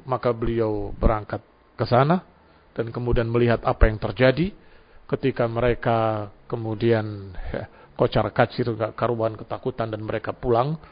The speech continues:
Dan kemudian mereka pun terjadilah begini dan begitu. Barakallahu fikum. Maka wallahu taala a'lam, ini dalil bahwa Allah membuktikan dan mempersaksikan kebenaran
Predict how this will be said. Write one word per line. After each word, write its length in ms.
Dan 160
kemudian 320
mereka 400
pun 520
terjadilah 680
begini 240
dan 240
begitu. 320
Barakallahu 640
fikum. 320
Maka 640
wallahu 560
taala 640
a'lam, 480
ini 280
dalil 800
bahwa 280
Allah 240
membuktikan 1040
dan 200
mempersaksikan 1200
kebenaran 1000